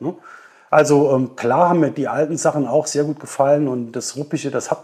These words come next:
das Ganze irgendwie ausgemacht. Aber finde ich ein ganz fantastisches Album, kann man gut hören und, äh, auch eine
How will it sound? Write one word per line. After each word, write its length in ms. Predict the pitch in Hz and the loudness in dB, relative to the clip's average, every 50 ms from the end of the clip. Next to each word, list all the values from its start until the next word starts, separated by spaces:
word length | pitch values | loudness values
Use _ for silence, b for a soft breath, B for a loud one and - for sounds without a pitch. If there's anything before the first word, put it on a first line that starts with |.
| - _ - | -18 _ -10
das 180 | 135 127 - | -10 -10 -6
Ganze 240 | - 127 143 143 147 139 | -6 -4 -2 0 0 0
irgendwie 280 | 156 165 151 131 123 131 | 0 -2 -2 0 0 0
ausgemacht. 720 | 120 151 190 202 - - 131 113 120 151 - - - - | 0 0 0 -2 -4 -8 -8 -4 -4 -4 -6 -6 -12 -6
Aber 440 | - 160 143 147 147 147 143 B B B B B B B B B B _ _ _ _ | -4 2 4 4 4 4 2 B B B B B B B B B B _ _ _ _
finde 220 | - - 190 208 196 | -2 0 0 0 0
ich 60 | - | -2
ein 80 | 156 135 | -2 0
ganz 180 | 160 208 - - | 0 0 0 0
fantastisches 540 | 240 - - 190 185 - 208 156 170 - - | -6 -4 -2 -4 -4 -4 -6 -6 -6 -8 -4
Album, 680 | 151 160 175 180 175 190 196 185 185 185 180 156 139 _ _ _ _ - _ _ _ - | 0 2 2 4 4 2 0 0 0 -4 -6 -10 -18 _ _ _ _ -20 _ _ _ -6
kann 160 | - 156 165 | 0 0 2
man 320 | 160 156 156 156 151 147 - | 2 4 2 2 0 -2 -4
gut 260 | - 214 233 226 - | -2 -2 -2 0 2
hören 380 | 196 185 185 185 185 190 185 | 4 6 6 6 4 2 -2
und, 360 | 165 - 170 160 165 165 - 156 | -2 -2 0 0 0 -2 -2 0
äh, 280 | 151 147 147 147 147 147 - | 2 2 2 0 -2 -6 -6
auch 220 | - 151 - - - | -2 -2 -2 0 0
eine 360 | 151 143 143 143 143 139 | -2 -2 0 -2 -4 -6